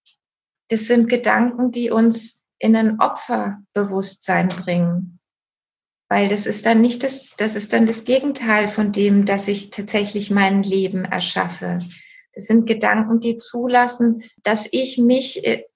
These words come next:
benutzen lasse zum Beispiel, dass man sich instrumentalisieren lässt. Das sind Gedanken, mit denen man sich selber klein macht. Denn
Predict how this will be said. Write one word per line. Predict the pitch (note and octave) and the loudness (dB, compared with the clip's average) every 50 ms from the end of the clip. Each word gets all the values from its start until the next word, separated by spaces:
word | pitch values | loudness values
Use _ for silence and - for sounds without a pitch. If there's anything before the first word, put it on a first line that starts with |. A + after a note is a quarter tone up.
| _ | _
benutzen | - A#3 A#3 B3 D4 - - - - B3+ A#3+ | 2 4 4 4 2 0 -2 -2 -2 0 2
lasse | A3 F#3+ F3+ F#3+ F#3 - - F3+ - | 2 4 2 2 0 -4 -10 -14 -12
zum | - - F3+ F3+ F3 | -10 -8 -8 -6 -6
Beispiel, | F3+ F3+ F3+ F3 - - F#3+ F#3+ | -6 -6 -6 -6 -6 -6 -6 -4
dass | G3 G3 G3+ G#3 G#3 | -2 -2 -2 0 2
man | A3 A3 A3 | 2 2 2
sich | G#3+ A3 A3+ A3 - | 2 0 -2 -4 -2
instrumentalisieren | A3 A3+ A3 - - - A3 A3 A3 A3 A3 A3 A3+ G#3+ A3 A3 A#3 A#3 - - C4 C#4+ C#4+ C4+ A#3 G#3 | -2 -2 -2 -2 -2 0 2 2 4 2 2 2 0 -2 -2 -2 -4 -4 -6 -8 -6 -2 0 2 2 2
lässt. | G3 F#3+ G3 F#3+ - - - | 2 0 -2 -4 -8 -10 -8
Das | G#3 G3+ G#3 | -8 -4 0
sind | G#3+ A3 A3 G#3+ | 2 2 2 2
Gedanken, | A3+ A3 A3 G3 G3+ A3+ A3+ A3 A3 | 0 0 0 2 2 2 0 2 2
mit | G#3+ G#3+ G#3+ G#3+ | 2 2 2 2
denen | G#3+ A3 G#3+ G#3 G#3 | 0 0 0 2 0
man | G#3 G3 G3 | 0 0 0
sich | G3+ G3 G3 - - | -2 -2 -6 -6 -6
selber | G3+ G3+ G3 G3 F#3+ F#3 | -4 -4 -2 -2 -4 -6
klein | - - - C#4+ E4+ F4 D#4 B3 G3 | -6 -6 -4 -2 0 0 2 2 0
macht. | F#3+ F#3+ F3+ F3 F3 - - _ _ _ _ _ _ _ _ _ _ _ _ _ _ _ _ A3 | 0 -2 -6 -8 -10 -12 -16 _ _ _ _ _ _ _ _ _ _ _ _ _ _ _ _ -2
Denn | G#3+ G#3+ G#3+ G#3+ G#3+ G#3+ G#3 - - | 0 2 2 2 2 2 0 -6 -12